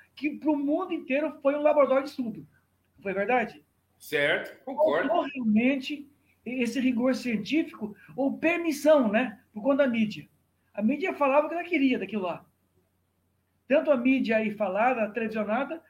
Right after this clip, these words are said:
Speaker 1: como essa mídia aqui de, do, da pequenininha, maquininha pequena aqui, né? Isso aqui é um horror, né? Então, Mauri, só falei, fiquei muito feliz de ouvir você falar, claro, objetivo,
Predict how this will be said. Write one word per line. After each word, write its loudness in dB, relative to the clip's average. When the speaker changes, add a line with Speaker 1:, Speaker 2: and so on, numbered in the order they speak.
Speaker 1:
como -4
essa 0
mídia -2
aqui -4
de, -2
do, -8
da 2
pequenininha, 4
maquininha 2
pequena 0
aqui, -2
né? -4
Isso -20
aqui -4
é 2
um 2
horror, 4
né? -4
Então, 0
Mauri, 2
só -4
falei, 4
fiquei -2
muito -6
feliz 4
de -10
ouvir -2
você -2
falar, 0
claro, 2
objetivo, -2